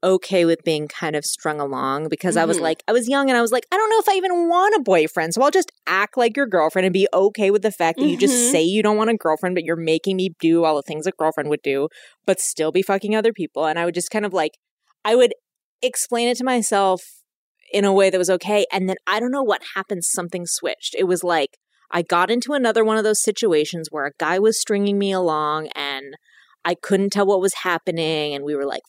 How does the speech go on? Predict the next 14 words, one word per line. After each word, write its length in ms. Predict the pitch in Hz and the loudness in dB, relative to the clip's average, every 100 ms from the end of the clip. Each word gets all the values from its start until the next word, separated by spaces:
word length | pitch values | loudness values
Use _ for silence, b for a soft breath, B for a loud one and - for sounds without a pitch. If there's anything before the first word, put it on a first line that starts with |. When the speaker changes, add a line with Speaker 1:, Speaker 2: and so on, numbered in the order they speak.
| - | -10
Speaker 1:
flirting 380 | 240 247 233 220 | 0 2 4 2
a 80 | 220 | 2
lot, 440 | 202 190 185 180 | 4 4 2 2
and 180 | - 160 | -2 -6
then 100 | 160 | -6
he 120 | 165 165 | -6 -4
was 180 | 170 | -4
just 200 | 165 165 | -4 -6
like, 180 | 170 151 - | -6 -6 -10
"I 120 | - - | -12 -8
just 180 | 208 | -4
don't 220 | 208 190 - | -2 -4 -4
think 180 | 139 160 | -6 -4
I'm, 280 | 165 175 | -4 -4